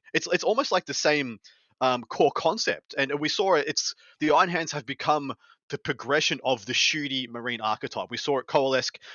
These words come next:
at the start of the edition, um, with things like Iron Hands, like, um, uh, Ultramarines, and then pivot into,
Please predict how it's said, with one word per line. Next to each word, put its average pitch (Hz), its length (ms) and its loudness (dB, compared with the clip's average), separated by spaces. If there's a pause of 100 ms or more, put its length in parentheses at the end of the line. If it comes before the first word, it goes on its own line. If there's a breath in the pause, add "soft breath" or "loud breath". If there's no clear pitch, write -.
at 120 60 -8
the - 80 -6
start 143 280 6
of 127 60 -2
the 135 100 -4
edition, 117 420 -6 (400 soft breath)
um, 120 320 -2
with 127 140 -4
things 123 360 -2
like 135 320 2
Iron 113 220 2
Hands, 117 280 -6
like, 120 320 -2
um, 104 320 -4 (140)
uh, 104 220 0
Ultramarines, 131 500 -4
and 127 100 -10
then 123 80 -6
pivot 139 300 -4
into, 123 240 -8